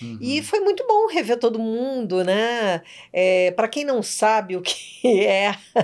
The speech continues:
Speaker 2: o, <laughs> o Halloween dos dubladores, é, ninguém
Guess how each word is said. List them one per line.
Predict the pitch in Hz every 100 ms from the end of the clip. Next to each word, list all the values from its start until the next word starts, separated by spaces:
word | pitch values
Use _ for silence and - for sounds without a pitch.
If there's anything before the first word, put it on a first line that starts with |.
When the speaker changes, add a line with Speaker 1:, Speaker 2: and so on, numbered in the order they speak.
| - 214 - - - - 240 -
Speaker 2:
o, | 185 185 185 180 175 170 185 143 - - 226
<laughs> | 226 202 - - 214
o |
Halloween | 160 170 202 196 185 226 220
dos | 185 165 151
dubladores, | 180 185 175 156 180 208 180 160 143 - - - - - - -
é, | 175 180 175 170 165 160 156 151 - - - _ _ _ _
ninguém | 240 277 233 214 262 285 381 381